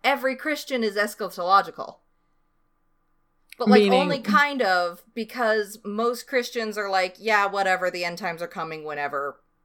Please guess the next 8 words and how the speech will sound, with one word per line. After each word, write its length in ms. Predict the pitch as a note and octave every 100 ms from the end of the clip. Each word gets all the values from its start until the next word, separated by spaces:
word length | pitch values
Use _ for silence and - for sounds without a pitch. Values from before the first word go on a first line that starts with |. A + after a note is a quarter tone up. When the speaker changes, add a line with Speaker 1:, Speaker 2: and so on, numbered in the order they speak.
| _ _ _
Speaker 1:
not 280 | F3+ F3+ E3+
anytime 440 | E3 D3+ F3+ C#3
soon." 460 | D3 E3+ C#3 G2 A3+ _ _ _ -
But 160 | -
some 400 | - - C4 C4
Christians 720 | B3+ A3+ G#3 - F#3 E3 D#3 -
are 160 | E3 E3
like, 240 | D#3 D3+